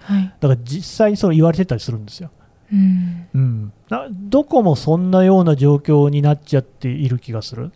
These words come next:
Speaker 2: でもなんか、
Speaker 1: は
Speaker 2: ね、そういうことでしたっけね、しかしね。その就職とか、あるいは将来の道を決めるっていうのは。
Speaker 1: はい。どう、どうなんでしょうね。私の友達にもライターの子が一人いるんですけど。
Speaker 2: あ、そうなんですか。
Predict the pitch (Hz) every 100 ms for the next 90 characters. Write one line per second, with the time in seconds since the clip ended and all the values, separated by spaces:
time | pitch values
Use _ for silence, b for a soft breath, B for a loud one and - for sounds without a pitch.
0 | - 160 170 254 202 123 117 _ _ _
1 | _ _ _ _ - 151 139 - 190 214
2 | 233 240 247 254 247 - _ _ _ -
3 | - 370 110 113 - 127 151 - - 113
4 | 123 110 - _ _ _ _ _ _ 120
5 | 110 104 139 127 131 - 123 117 110 117
6 | 113 107 110 - 147 127 110 107 107 -
7 | 113 - 113 107 104 - 107 - _ _
8 | _ _ b b b b - - - 185
9 | 165 170 _ _ - 185 185 _ - 190
10 | 196 190 175 170 170 175 185 190 190 -
11 | 202 208 202 202 202 202 196 208 190 175
12 | 170 170 175 170 170 175 165 160 160 156
13 | 160 165 170 117 156 110 -